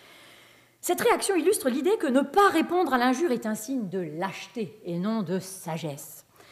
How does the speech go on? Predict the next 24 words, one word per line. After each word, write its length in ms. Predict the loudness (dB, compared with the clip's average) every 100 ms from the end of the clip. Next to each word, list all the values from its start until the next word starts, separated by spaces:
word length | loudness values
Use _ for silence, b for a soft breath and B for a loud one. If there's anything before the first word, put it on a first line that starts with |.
| B B B B B B
Euh, 160 | 8 8
il 80 | 10
incarne 320 | 6 6 4
la 100 | 2
pression 540 | 0 2 4 4 4 0
sociale 540 | 0 -4 -2 -2 -2
qui 140 | -2
repose 280 | -2 0 -2
sur 220 | -4 -6
tout 220 | -8 -2 0
homme 160 | 0
qui, 120 | -2
s'il 160 | -6 -2
ne 60 | 0
veut 140 | 0
pas 140 | -2
passer 280 | -6 -6 -8
pour 240 | -10 -6 -4
un 120 | -4
couard, 540 | 0 2 4 4 0
doit 200 | 2 4
laver 640 | 6 6 4 4 4 4 2
une 140 | 0
injure. 480 | 0 0 -4 -12 -14